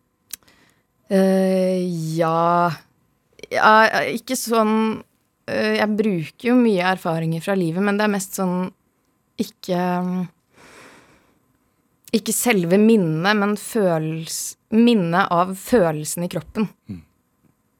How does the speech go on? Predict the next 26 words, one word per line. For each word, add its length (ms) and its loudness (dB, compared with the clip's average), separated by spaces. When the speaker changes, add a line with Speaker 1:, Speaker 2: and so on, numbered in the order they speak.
Speaker 1:
At 220 -4
jeg 200 0
kan 220 -2
kanskje, 280 -2
så 80 -10
det 80 2
er 80 0
ikke 140 -6
sånn 160 -2
at 100 -8
jeg 120 -6
står 320 0
midt 320 -8
i, 140 -2
i 0 -
en 180 -2
scene 440 -2
hvor 100 -2
jeg 80 -4
for 140 -8
eksempel 340 -8
skulle 200 -8
spilt 320 -6
at 120 -10
jeg 160 -4
sto 220 -8